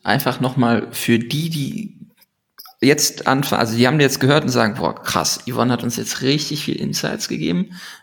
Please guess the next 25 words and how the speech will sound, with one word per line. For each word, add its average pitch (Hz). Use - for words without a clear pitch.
Äh, 120
Pinterest 143
ist -
was, 127
mit, 120
mit, 123
mit 127
dem 123
ich 123
mich 120
beschäftigen 147
muss.“ 147
Welches 123
Potenzial 117
das 143
Ganze 139
hat, -
muss 131
jeder 117
für 113
sich 135
aus, -
äh, -
ausfindig 165
machen. 175